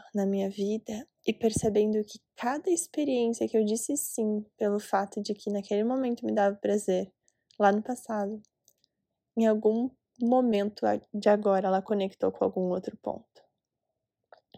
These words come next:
E não sei se eu tô pirando aqui, se eu tô entrando num papo muito filosófico, mas quando eu falo que eu sinto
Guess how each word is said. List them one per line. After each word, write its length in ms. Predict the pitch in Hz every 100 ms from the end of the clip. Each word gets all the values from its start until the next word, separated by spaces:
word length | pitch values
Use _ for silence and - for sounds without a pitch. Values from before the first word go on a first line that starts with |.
| _ -
E 720 | 190 190 185 185 180 175 175
não 140 | 202 277
sei 340 | - 175 175
se 80 | 185
eu 60 |
tô 100 | 190
pirando 440 | 185 185 175 170 175
aqui, 360 | 185 - 180
se 100 | 190
eu 40 | -
tô 100 | 180
entrando 320 | 185 - 180
num 140 | 180
papo 260 | 185 180 -
muito 220 | 180 185
filosófico, 760 | - 185 180 175 170 180 - 190
mas 440 | 180 180 185 - - - - - - _ _ _
quando 160 | 208 202
eu 60 |
falo 360 | 196 214 190 196
que 180 | 196 196
eu 80 | 190
sinto 300 | - 190